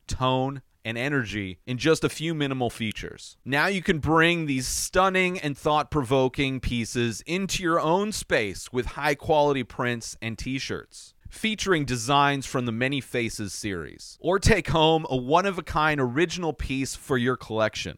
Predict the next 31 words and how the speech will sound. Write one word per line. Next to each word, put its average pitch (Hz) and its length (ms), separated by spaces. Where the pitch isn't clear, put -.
Don't 220 320
miss 220 260
out 170 340
on 127 140
this 139 220
opportunity 135 1080
to 131 180
add 143 320
some 127 180
original 139 560
and 117 140
expressive 139 880
artwork 113 560
to 120 120
your 101 280
home, 139 480
office, 117 720
or 117 140
wardrobe. 104 760
Head 180 160
on 185 120
over 180 200
to 165 120
inspired 180 460
disorder 175 360
dot 139 200
com 110 300
to 123 120
browse 117 840
and 113 180
purchase - 720